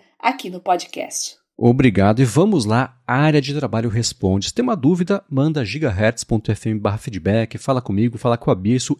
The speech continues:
Speaker 2: entra aqui no final do episódio, e foi o que o Mário Neto fez. Ele falou que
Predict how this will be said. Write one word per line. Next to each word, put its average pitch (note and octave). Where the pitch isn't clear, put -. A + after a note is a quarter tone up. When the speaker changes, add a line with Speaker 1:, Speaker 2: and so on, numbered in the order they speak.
Speaker 2:
entra D3
aqui B2
no A#2
final G#2
do F#2+
episódio, C3
e D#3
foi E3+
o E3
que F#3+
o E3
Mário D3+
Neto G#2+
fez. F2+
Ele F#2+
falou A#2+
que -